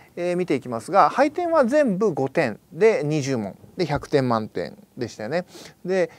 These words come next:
えー、一番最初に財務諸表監査が出て、で、えー、歴史が、まあ、出てしまいましたね。ただこの歴史はね、そんなに、あの、マニアックな歴史ではないので、えー、まあ、正答可能性、横に書いてありますが、高いと。で、公認会計手法があっ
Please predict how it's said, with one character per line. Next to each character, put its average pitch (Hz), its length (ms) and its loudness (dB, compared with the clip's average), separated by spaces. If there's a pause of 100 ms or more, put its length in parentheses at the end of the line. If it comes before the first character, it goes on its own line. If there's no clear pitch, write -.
(140)
え 170 160 -2
ー、 - 20 4
一 175 140 -2
番 220 160 2
最 202 120 -2
初 254 100 -6
に 240 120 -2
財 185 180 2
務 233 120 -2
諸 214 220 -4
表 190 180 -4
監 160 140 -2
査 117 120 -6
が 95 100 -6
出 - 100 -12
て、 - 220 -14 (260)
で、 175 520 2
え - 20 2
ー、 123 40 0
歴 139 220 0
史 180 140 -6
が、 156 260 2
ま 143 180 2
あ、 113 60 0
出 120 140 -4
て - 80 -20
し 120 100 -12
ま 110 60 -8
い 104 40 -8
ま 104 60 -10
し - 60 -18
た 147 80 -14
ね。 175 100 -8
た 269 100 0
だ 277 100 2
こ 254 100 -4
の 294 80 -4
歴 330 220 -2
史 - 100 -6
は 330 80 0
ね、 320 120 -10
そ 302 160 -10
ん 311 60 -10
な 311 80 -4
に、 294 100 -6
あ 277 120 0
の、 240 220 2
マ 208 120 -2
ニ 220 80 -2
ア 226 40 -4
ッ - 20 -6
ク 196 120 -10
な 127 80 -2
歴 107 220 -6
史 - 60 -20
で 123 80 -4
は 104 80 -6
な 107 140 -6
い 101 40 -12
の 92 140 -16
で、 175 240 0 (280)
え 95 800 -10
ー、 - 40 -20 (180)
ま 147 80 -12
あ、 - 20 -14
正 139 140 -6
答 131 80 -4
可 123 100 -8
能 117 100 -8
性、 104 200 -8
横 113 180 -8
に 113 120 -10 (500)
書 135 80 -4
い - 20 -2
て 120 80 -8
あ 113 40 -8
り 123 40 -12
ま 156 80 -12
す - 80 -10
が、 151 140 -4
高 - 320 -8
い 95 60 -10
と。 - 100 -20 (420)
で、 233 120 -4
公 220 200 0
認 226 240 0
会 185 260 2
計 170 200 -2
手 - 140 -12
法 135 240 -4
が 117 160 2
あ 110 40 0
っ 110 40 -8